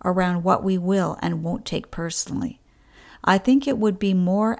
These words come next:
accurate to say, "Don't take matters personally when you don't want to consider a possibility that might be challenging or upsetting to you," such as our aversion to hearing things that don't align with how we view ourselves or how we view the world.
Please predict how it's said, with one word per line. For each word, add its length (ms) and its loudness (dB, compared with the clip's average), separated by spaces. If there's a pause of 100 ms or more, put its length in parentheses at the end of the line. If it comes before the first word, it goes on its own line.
accurate 460 -8
to 100 -10
say, 540 -6 (440)
"Don't 320 4
take 300 0
matters 380 0
personally 640 -4
when 200 -2
you 160 -4
don't 440 -2
want 300 2
to 60 0
consider 720 -4
a 140 -4
possibility 1040 -4 (260)
that 180 -2
might 280 -2
be 120 -6
challenging 760 -4
or 100 -4
upsetting 640 -4
to 140 -10
you," 260 -8 (840)
such 340 2
as 140 0
our 160 4
aversion 640 -2
to 100 -6
hearing 320 0
things 300 -6
that 140 -10
don't 260 -2
align 560 -2 (400)
with 160 0
how 200 4
we 200 2
view 400 0
ourselves 680 -2
or 100 -4
how 160 -2
we 140 -2
view 160 -4
the 100 -4
world. 460 -2